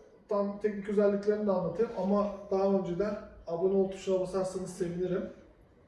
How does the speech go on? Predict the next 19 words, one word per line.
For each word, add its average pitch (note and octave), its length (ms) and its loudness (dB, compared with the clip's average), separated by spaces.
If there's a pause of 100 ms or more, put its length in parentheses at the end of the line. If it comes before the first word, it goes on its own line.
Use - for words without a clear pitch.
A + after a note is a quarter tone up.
(880)
Ee, F#3+ 60 -8 (1000)
iki B3 260 -6
no-, A#3+ 220 0 (100)
iki G#3 240 -10
gigabayt G#3+ 560 2
ram, A3+ 280 0 (260)
otuz G3 280 -2
iki A3 140 -8
gigabayt G#3 480 0
rom A3 180 4
hafızaya G3+ 440 2
sahip E3 340 -2
arkadaşlar. D3+ 680 -4 (1160)
Android G3+ 440 2 (140)
on A#3+ 240 2
işletim G#3 420 -6
sistemi G#3+ 480 -4
var F#3+ 160 2
içerisinde. D#3+ 680 -4